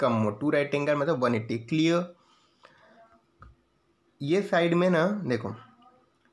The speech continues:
in this side angle is less than one eighty, ये दोनों का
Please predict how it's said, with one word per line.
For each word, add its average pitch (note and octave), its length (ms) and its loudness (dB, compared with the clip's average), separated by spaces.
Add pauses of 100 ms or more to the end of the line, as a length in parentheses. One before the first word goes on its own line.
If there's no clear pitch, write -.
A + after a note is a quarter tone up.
(220)
in F3 300 2
this F3+ 300 0
side A2+ 260 2 (600)
angle D3+ 480 0 (200)
is E3 180 0 (140)
less D3+ 200 2 (120)
than E3+ 240 2
one C3+ 160 4
eighty, A#2 180 0
ये A#2+ 120 2
दोनों C3+ 300 2
का D#3+ 140 2